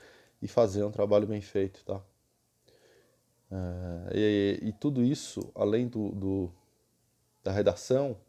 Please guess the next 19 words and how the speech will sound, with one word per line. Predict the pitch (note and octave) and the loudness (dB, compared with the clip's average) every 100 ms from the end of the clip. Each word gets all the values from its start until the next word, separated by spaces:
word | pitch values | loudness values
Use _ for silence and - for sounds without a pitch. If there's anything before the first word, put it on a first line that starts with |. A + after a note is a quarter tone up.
| - | -14
o | G2+ | -14
que | F#2+ A#2 | -8 -6
envolve | G2 G2+ G2 F#2+ | 2 4 4 2
a, | F2+ F2 - _ _ _ _ _ - | -2 -2 -10 _ _ _ _ _ -20
a | - | -14
patente | - F#2+ F#2+ F#2 | -8 -6 -8 -8
bem | F#2+ F#2 | -8 -4
redigida | F#2+ F2+ F2+ B2 B2+ G2+ F#2+ - _ | -4 -6 -4 -2 -2 -4 -6 -14 _
é | G2+ G2 | 2 4
o, | G2+ G#2+ A2 G#2+ F#2+ _ _ _ _ _ _ _ _ | 4 2 0 -2 -6 _ _ _ _ _ _ _ _
é | G#2 | -8
um | |
prosecution | G#2 A#2 A2 A2 - B2+ - G#2 | 0 2 4 0 0 -4 -4 -4
bem | G2 F#2+ | -2 -4
feito, | - F#2 E2+ F#2 | -2 -6 -6 -8
né? | F#2 | -6
Um, | G#2+ G#2 F2 F#2+ F#2+ F#2+ - - - _ _ _ _ _ _ _ _ _ _ _ _ _ _ _ _ _ _ - | -6 -6 -6 -6 -8 -12 -20 -20 -20 _ _ _ _ _ _ _ _ _ _ _ _ _ _ _ _ _ _ -14
um, | |
um, | E2+ D#2+ D#2+ D#2 D#2 | -10 -10 -10 -12 -12